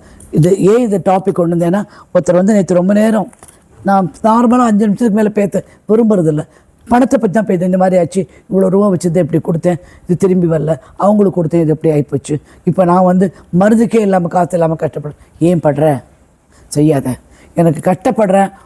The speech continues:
ரொம்ப கஷ்டம்" அப்படி சொன்னா காதுலயே நான் வாங்கிக்க மாட்டேன். நல்லது மாத்திரம்தான் சொல்யூஷன் சொல்வேன். அதே மாதிரி வீட்ல பணம் நிலைக்கணும்னா, உங்கள்கிட்ட வந்து, "கஷ்டமா இருக்கு, கஷ்டமா இருக்கு" கையொப்ப செய்வங்களை தயவு செய்து வீட்ல சேர்க்காதீங்க. "நல்லா இருங்க,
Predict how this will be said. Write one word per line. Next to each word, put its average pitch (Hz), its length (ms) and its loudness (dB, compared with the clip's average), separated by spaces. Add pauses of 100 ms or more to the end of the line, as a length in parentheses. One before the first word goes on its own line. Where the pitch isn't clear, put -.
ரொம்ப 196 300 2
கஷ்டம்" 190 480 -2
அப்படி 185 300 -4
சொன்னா 185 280 -2 (240)
காதுலயே 175 380 0
நான் 165 160 -2
வாங்கிக்க 165 260 -2
மாட்டேன். 143 300 -4 (1160)
நல்லது 180 480 2
மாத்திரம்தான் 185 560 0
சொல்யூஷன் 175 380 2
சொல்வேன். 147 440 -2 (720)
அதே 175 260 0
மாதிரி 208 340 2 (500)
வீட்ல 220 340 -2
பணம் 202 320 0
நிலைக்கணும்னா, 196 640 2 (300)
உங்கள்கிட்ட 196 280 0
வந்து, 202 340 0
"கஷ்டமா 185 360 -2
இருக்கு, 180 400 -2
கஷ்டமா 190 320 0
இருக்கு" 180 280 0
கையொப்ப 190 240 0 (100)
செய்வங்களை 180 300 0 (240)
தயவு 190 240 2
செய்து 208 220 0
வீட்ல 190 300 0
சேர்க்காதீங்க. 151 400 -2 (300)
"நல்லா 202 280 2
இருங்க, 202 340 -2